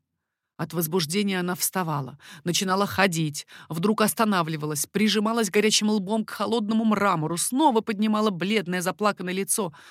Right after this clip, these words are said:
ломала руки и падала от изнеможения в кресло. Вдруг занавеска, отделявшая покои, выходившие в переулок Клош-Персе, от покоев,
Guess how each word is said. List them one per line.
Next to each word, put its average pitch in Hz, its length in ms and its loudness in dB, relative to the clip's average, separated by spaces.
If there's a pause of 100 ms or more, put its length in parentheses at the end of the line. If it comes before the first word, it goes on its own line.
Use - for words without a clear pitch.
(240)
ломала 175 360 0
руки 196 240 -2
и 190 60 0
падала 196 400 0
от 185 120 -4
изнеможения 202 840 0
в - 80 -16
кресло. 147 520 -6 (920)
Вдруг 196 480 -8 (320)
занавеска, 190 600 -4
отделявшая 165 540 -4
покои, 165 520 -6
выходившие 147 640 -4
в 147 80 -14
переулок 156 400 -6
Клош-Персе, 165 720 -6
от - 100 -14
покоев, 160 500 -6